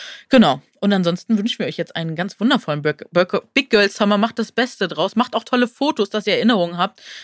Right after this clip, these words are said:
ne? Und genießt es einfach. Und, äh, ja, macht euch wirklich bewusst, es ist euer Leben und lasst euch niemals von anderen Leuten da irgendwie reinreden und, äh, euch deswegen, oder versteckt euch deswegen. Macht das nicht.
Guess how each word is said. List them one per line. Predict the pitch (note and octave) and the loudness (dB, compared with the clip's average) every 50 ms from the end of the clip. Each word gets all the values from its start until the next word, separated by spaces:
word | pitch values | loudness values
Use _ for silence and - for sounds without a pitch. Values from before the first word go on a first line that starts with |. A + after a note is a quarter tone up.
| - _ | -12 _
ne? | - F#3+ G#3 A#3+ C4+ C4 - - - _ | -2 0 2 0 0 -2 -8 -20 -16 _
Und | - G3+ G#3 G#3+ G#3+ G#3+ G3+ - - | -2 0 2 4 2 2 0 -4 -6
genießt | F#3+ F#3+ G#3 G#3 A3 B3+ C4+ - - - | -2 2 4 6 6 4 4 0 -6 -16
es | - - - | -20 -14 -10
einfach. | - D3+ D3 D3+ - - - D#3+ F3 - - | -10 -10 -10 -10 -14 -12 -12 -12 -12 -12 -14
Und, | - - F3 E3+ E3 E3 - - | -12 -8 -8 -8 -8 -8 -10 -10
äh, | - F#3 F3 E3+ E3 E3 E3 E3 E3 - _ _ | -8 -4 -4 -2 -2 -4 -4 -6 -8 -12 _ _
ja, | - F#3+ D3+ D3+ - | -4 -4 -4 -4 -2
macht | - F#3+ G3+ - | -2 -2 0 0
euch | - G#3 - - | 0 -2 0 0
wirklich | A#3 A3+ A#3 A3 A3 - | -2 0 0 -2 -2 -2
bewusst, | - G3 F3+ F#3 G3 G#3 G#3+ - | -2 -2 0 2 2 2 2 0
es | E3+ - | -6 -8
ist | - F3+ - - | -10 -10 -6 -2
euer | - G#3+ A3 A#3 A#3 | 2 4 4 4 2
Leben | A3+ G#3 G#3 G3+ G#3 G3 G3+ G#3 G#3 G#3+ G#3+ G#3+ A3 _ _ _ _ _ _ _ _ _ _ _ - | 2 0 0 0 0 0 0 0 0 -2 -2 -4 -8 _ _ _ _ _ _ _ _ _ _ _ -2
und | - F#3+ F#3+ - - - _ _ _ _ - | 0 0 0 -2 -6 -20 _ _ _ _ -4
lasst | G3 G3+ G#3 - - | -2 -2 0 0 0
euch | G#3+ G#3 - - | -2 -2 -4 -4
niemals | G#3 G3 G#3 A3+ B3 B3+ A3+ G#3+ G#3 G#3+ A3 A3 | 0 2 4 4 4 4 4 4 2 2 0 -4
von | - F#3+ - | -6 -10 -8
anderen | - F#3+ F#3+ F#3 | -8 -6 -4 -2
Leuten | F#3 F#3 F#3+ - G3 F#3 | -2 -2 -4 -4 -6 -6
da | D#3 | -6
irgendwie | C3+ F3+ F3+ F3 | -6 -6 -6 -6
reinreden | E3+ F3 F3 F3 F3 F3+ F3+ - - - - - - | -6 -6 -6 -6 -6 -6 -8 -10 -16 -20 -20 -18 -10
und, | - - F3 F3 E3+ E3 - - - | -6 -4 -4 -4 -6 -12 -10 -4 0
äh, | D3 F3 F3 D#3+ - | 2 2 2 2 -2
euch | - D#3+ - | -4 -6 -6
deswegen, | F#3 F3 - - - F3+ F3 E3+ - - | -8 -8 -8 -8 -8 -6 -6 -6 -8 -10
oder | - - F3+ F3 | -8 -6 -4 -4
versteckt | E3+ - F#3+ - - G#3 - - - | -4 -4 -8 -8 -8 -8 -8 -8 -10
euch | - - | -10 -10
deswegen. | - D3+ - - - D3 C#3+ D3+ D3 C#3+ _ - | -10 -12 -12 -12 -14 -14 -16 -16 -16 -18 _ -10
Macht | G3 F#3+ - - | -10 -6 -2 -2
das | D#3 D3 - | -4 -4 -4
nicht. | C#3+ C3+ C#3+ - - - | -10 -12 -12 -14 -18 -20